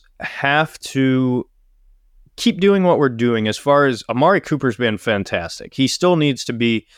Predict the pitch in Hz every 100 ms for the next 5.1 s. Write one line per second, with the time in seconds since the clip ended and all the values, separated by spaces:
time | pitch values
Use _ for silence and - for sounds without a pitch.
0 | _ _ 117 113 143 151 131 127 - 113
1 | 110 95 107 110 120 113 110 101 90 -
2 | 87 73 - _ _ _ _ 123 120 120
3 | 156 180 170 175 147 147 143 135 - 120
4 | 120 117 107 110 110 104 107 101 117 135
5 | -